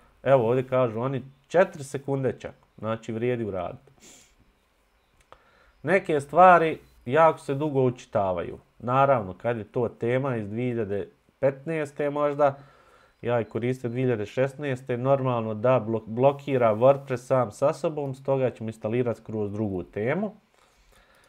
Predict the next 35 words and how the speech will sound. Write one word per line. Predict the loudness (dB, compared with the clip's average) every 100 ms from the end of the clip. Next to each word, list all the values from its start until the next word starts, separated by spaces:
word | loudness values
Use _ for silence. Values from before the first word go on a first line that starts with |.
| _ _ _ _
Ovo | 4 6 6
je | 4
do | 2
servera, | 2 4 6 6 6 4 2 -14
jedan | -2 2 2 2
zarez | 4 4 2 -6
sedamdeset | -4 -4 -4
sedam | -4 -6
sekundi, | -6 -12 -6 -6 -2 -2 -2 -6
znači | -6 -6 -6 -8
treba | -4 0 2
vidjeti, | 2 -2 -6 _ -10
e, | -4 -2 -4 -6
sa | -12 -6 -4 -4 -4
Avalonom | 0 4 2 0 -4 -6 -10 -18 _ _
šta | -4 2 2
je | 2 -2
tu | -4 -2 2
reći, | 2 0 -4
može | -4 -2 -4
li |
se | -6 -12 -6
to | -8
popraviti. | -2 2 2 4 2 2 -8 _ _ _ _ _ _ _
Ima | -2 2 2 2
C | 4 4
S | 4
S | 2 2
koji | 0 -4
se | -2 -4
ne | -4
koristi, | 2 4 6 2 0 0 0 0 -6
znači | -2 -2 -2 -4 -4 -2 0
ove | 2 2 0
tri, | -4 -4 -2 -4